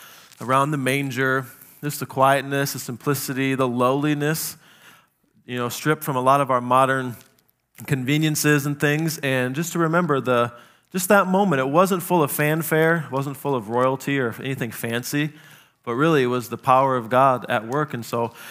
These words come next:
it's just been a great series. I've been blessed by it. And today we're gonna continue with that.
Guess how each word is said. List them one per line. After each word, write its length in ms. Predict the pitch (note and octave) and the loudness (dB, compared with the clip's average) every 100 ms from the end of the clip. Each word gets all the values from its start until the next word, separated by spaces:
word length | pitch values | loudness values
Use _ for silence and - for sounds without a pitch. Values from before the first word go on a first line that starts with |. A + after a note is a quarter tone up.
| - - | -18 -18
it's 80 | - | -8
just 160 | F3+ F3+ | -4 2
been 100 | F#3 | 2
a 60 | |
great 280 | B2+ D3+ D#3 - - - | 6 4 4 0 -16 -10
series. 460 | - - C#3 D3+ | -6 0 2 4
I've 160 | C#3 B2+ | 4 2
been 300 | C3+ C3 B2+ - - - | 0 -2 -6 -12 -20 -12
blessed 400 | A2+ C3 C#3+ - | 2 4 2 4
by 240 | C3+ C#3 | 6 6
it. 100 | D3+ | 4
And 340 | C#3 B2+ B2+ - | 0 -2 -4 -2
today 280 | D#3 E3 G3 | 2 6 6
we're 120 | E3 | 6
gonna 100 | E3 | 2
continue 460 | E3 D#3 F#3 F#3 F3 | 2 2 2 4 4
with 180 | F3 | 4
that. 320 | F3 F3+ A3 | 6 4 4